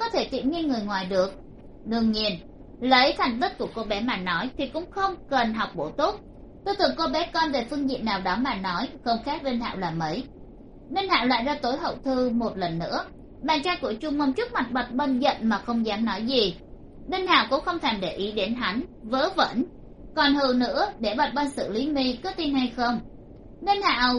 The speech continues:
tự thấy mình không có tội. Hơn nữa, mông đau xong liền lập tức có một loại cảm giác tự tin khó nói với Bạch Bân. "Thể hiện bằng việc sai sử anh, ông đây đã trả giá đến như vậy. Bạch Bân che chở cậu là chuyện đương nhiên."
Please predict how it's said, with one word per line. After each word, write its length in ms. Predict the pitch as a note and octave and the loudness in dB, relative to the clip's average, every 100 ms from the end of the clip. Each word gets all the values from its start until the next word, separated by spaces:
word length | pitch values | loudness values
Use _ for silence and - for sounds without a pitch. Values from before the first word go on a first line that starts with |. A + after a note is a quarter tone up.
| B3 | 0
tự 200 | C#4 A3 | -2 0
thấy 200 | B3 B3+ | 0 0
mình 320 | F4 D4+ A3+ - | 0 0 0 0
không 180 | B3 A#3 | -2 -2
có 100 | D#4 - | -6 -6
tội. 200 | - - - - - - | -6 -8 -12 -20 -20 -4
Hơn 140 | F#4+ D#4+ | 0 2
nữa, 240 | A3 D#4 F4+ | 2 2 2
mông 200 | D#4+ C#4 | 2 2
đau 200 | C4+ C4 | 0 0
xong 360 | C4+ B3+ B3 A#3+ | 0 2 4 2
liền 180 | G#3+ | 0
lập 120 | G3 F3 | -2 -2
tức 120 | - - | -4 -4
có 100 | G4+ | -2
một 200 | F#4 G#3+ | 0 0
loại 160 | F#3+ - | -2 -2
cảm 220 | E3 D#3+ | -4 -2
giác 260 | C#4 F4+ - | -2 -2 -2
tự 140 | C#4+ - C#4 | -4 -4 -2
tin 280 | C4+ B3 A#3 | 0 0 0
khó 120 | A#3 | 2
nói 220 | B3 A3+ | 2 0
với 140 | A#3 | -2
Bạch 260 | B3 D4+ - | 0 -2 0
Bân. 260 | A3+ A#3 - - - - - - - - - - - - - | 2 2 0 -6 -18 -18 -18 -18 -20 -18 -18 -18 -16 -6 2
"Thể 200 | A#3 B3+ | 6 8
hiện 460 | C#4 B3 B3+ B3 | 8 6 4 4
bằng 220 | B3+ B3 | 2 2
việc 180 | A#3+ A#3 | 2 0
sai 220 | - C4+ | 0 -2
sử 200 | C4+ - | -2 -2
anh, 260 | C4 C4 A3+ - - - | 0 2 0 -2 -10 0
ông 220 | A#3 A#3 | 2 4
đây 220 | A3+ G#3+ | 4 4
đã 140 | C#4 F4 | 2 2
trả 160 | - F3+ | 0 0
giá 340 | G3+ A3+ A3 | 0 2 2
đến 220 | A#3+ A#3 | 2 2
như 120 | D#4 C#4 | 2 0
vậy. 280 | A3 E3 - - - C#4 | 0 -2 -4 -12 -12 0
Bạch 220 | D4+ C4+ | 2 4
Bân 160 | F4+ | 2
che 120 | E4+ F4 E4+ | 2 -2 2
chở 180 | A#3 C4+ | 0 0
cậu 180 | C4 A#3 - | 2 2 2
là 240 | G#3 F#3 | 0 0
chuyện 260 | - G#3+ G#3 | -2 -6 -4
đương 180 | G#3+ G#3+ | -4 -2
nhiên." 240 | G#3+ | -4